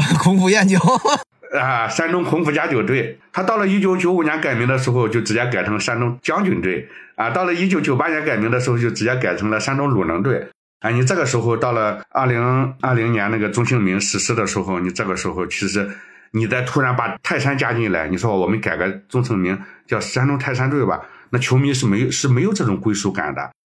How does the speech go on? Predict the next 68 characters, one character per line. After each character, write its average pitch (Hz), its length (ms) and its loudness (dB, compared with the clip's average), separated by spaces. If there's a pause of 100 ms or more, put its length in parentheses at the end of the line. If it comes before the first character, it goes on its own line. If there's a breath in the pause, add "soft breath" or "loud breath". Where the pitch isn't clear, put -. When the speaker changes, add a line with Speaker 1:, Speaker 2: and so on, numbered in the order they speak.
(180)
Speaker 2:
所 185 140 -2
以 269 40 -2
说 349 120 2
这 339 120 0
个 233 160 0
机 208 140 0
缘 220 180 0
巧 117 180 0
合， 101 220 0
其 127 180 -2
实 135 200 0
也 98 240 0
铸 151 120 -2
就 139 160 2
了 113 120 2
一 113 100 2
段 101 400 0
中 147 160 0
性 131 140 0
名 104 120 2
的 117 80 0
佳 135 200 -4
话， 135 420 -4
<laughs> 143 100 0
也 95 120 0
是 123 180 -4 (100)
比 135 80 -4
较 143 140 0
有 85 100 0
意 120 140 2
思。 127 140 -6 (240)
Speaker 1:
哎， 240 120 2
最 320 200 2
早 175 200 2
那 254 120 2
两 175 160 4
年 147 200 2
是 254 140 2
不 277 60 -2
是 311 80 2
就 302 40 2
是 208 760 2
相 214 180 0
当 220 120 2
于 214 60 2
省 214 180 2
体 202 140 4
育 151 80 6
局？ 127 220 4 (580)
Speaker 2:
对 190 140 2
呀， 143 380 -2
当 254 160 0
时 262 140 0
的 269 100 -2
球 - 180 0
队 208 180 2
就 170 140 2
是 135 220 2
放 170 200 0
在 147 120 0
那 135 200 0
个 117 420 2
省 131 180 0
体 - 180 0
育 110 80 2
中 127 160 2
心 143 180 2
嘛， 95 220 -2